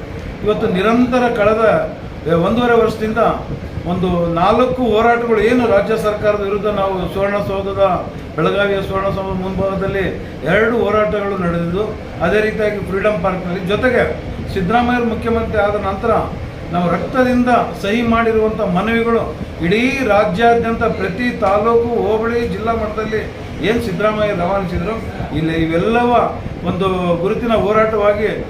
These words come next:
ಇವತ್ತು ನಮ್ಮ ಕಾನಿಪ ಧ್ವನಿ ನಂದೊಂದೇ ಅಲ್ಲ, ಇಡೀ ರಾಜ್ಯದ ನಮ್ಮ ಕಾನಿಪ ಧ್ವನಿ ಪದಾಧಿಕಾರಿಗಳಿಗೂ ಹಾಗೂ ಸದಸ್ಯರಿಗೂ ಈ ಹೋರಾಟಕ್ಕೆ ಜಯ ಸಿಕ್ಕಿದೆ ಅಂತ ಈ ಸಂದರ್ಭದಲ್ಲಿ ಹೇಳ್ತಾ, ಇವತ್ತು ನಮಗೆ ಸಿಕ್ಕಿರೋದು ಕೇವಲ ಐದು ಪರ್ಸೆಂಟ್ ಮಾತ್ರ.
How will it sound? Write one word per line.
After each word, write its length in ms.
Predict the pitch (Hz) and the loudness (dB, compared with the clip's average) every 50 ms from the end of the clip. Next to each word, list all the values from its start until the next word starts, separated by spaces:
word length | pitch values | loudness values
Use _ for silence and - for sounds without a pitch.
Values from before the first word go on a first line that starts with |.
| - - 151 - 165 | -10 -10 -10 -6 -4
ಇವತ್ತು 240 | 170 170 - 180 | -2 -2 -2 -2
ನಮ್ಮ 220 | 180 170 165 165 165 | -2 0 0 0 -2
ಕಾನಿಪ 440 | 160 160 170 190 202 220 - - 220 214 | 0 2 2 2 2 0 0 0 0 2
ಧ್ವನಿ 380 | 208 208 208 202 190 165 - 139 | 2 2 0 0 -2 -4 -4 -4
ನಂದೊಂದೇ 500 | 147 160 185 208 214 208 214 214 214 214 | -2 0 0 0 0 0 0 2 2 2
ಅಲ್ಲ, 200 | 202 196 185 175 175 180 175 - - - - - - | 2 2 4 4 2 2 0 -2 -6 -8 -10 -8 -4
ಇಡೀ 320 | 147 170 208 226 240 247 | -2 0 0 2 2 2
ರಾಜ್ಯದ 460 | 220 190 175 - 175 170 160 220 214 220 | 4 4 4 4 4 2 2 2 2 2
ನಮ್ಮ 320 | 214 208 190 185 180 170 | 0 -2 -2 -2 -2 -2
ಕಾನಿಪ 420 | 170 170 175 175 - 208 180 185 202 202 | 0 0 0 0 0 -2 -2 -2 -2 0
ಧ್ವನಿ 380 | 202 196 196 196 185 160 - - - - - - - - | -2 -2 -2 -2 -4 -4 -4 -6 -8 -10 -10 -10 -6 -4
ಪದಾಧಿಕಾರಿಗಳಿಗೂ 1000 | 160 165 185 202 208 208 214 - 214 208 208 208 202 202 196 202 202 208 233 233 | 0 2 4 6 6 4 4 2 4 4 4 4 2 0 -2 -2 -2 0 0 2
ಹಾಗೂ 240 | 214 196 196 196 185 | 2 2 2 0 -2
ಸದಸ್ಯರಿಗೂ 840 | 175 185 185 202 202 - - 208 202 196 196 226 226 226 - - - - - - - 147 | -4 -4 -2 -2 -2 -2 -2 -2 -2 -2 0 0 0 0 0 -2 -6 -8 -8 -8 -4 -2
ಈ 80 | 170 | 0
ಹೋರಾಟಕ್ಕೆ 640 | 175 160 165 185 214 220 220 220 220 220 208 - 220 185 | 0 2 2 2 4 4 4 4 2 0 0 0 0 0
ಜಯ 240 | 165 180 202 220 220 220 | 0 2 2 2 0 0
ಸಿಕ್ಕಿದೆ 320 | 208 190 175 208 196 190 | -2 -4 -4 -2 -2 -2
ಅಂತ 140 | 190 190 208 | -2 -2 -2
ಈ 140 | 190 170 - | -4 -4 -4
ಸಂದರ್ಭದಲ್ಲಿ 440 | 190 180 185 202 185 170 185 185 | -4 -4 -2 -2 -2 -2 -2 -2
ಹೇಳ್ತಾ, 340 | 196 233 247 - 247 220 175 - - - - - - - | 0 0 0 2 2 0 0 0 -4 -8 -8 -8 -2 0
ಇವತ್ತು 240 | 208 220 220 220 214 | 2 2 2 2 2
ನಮಗೆ 160 | 214 208 - | 0 0 -2
ಸಿಕ್ಕಿರೋದು 500 | - 220 - - 240 233 233 233 233 - | -4 -6 -4 -2 0 2 2 4 2 2
ಕೇವಲ 340 | - 202 208 220 220 214 214 196 | 2 2 2 2 4 4 4 4
ಐದು 280 | 190 220 233 226 - | 2 2 0 -2 -2
ಪರ್ಸೆಂಟ್ 340 | 214 190 180 202 196 185 175 | -2 -4 -4 -4 -4 -2 -2
ಮಾತ್ರ. 260 | 175 170 170 - - | -2 -2 -2 -4 -6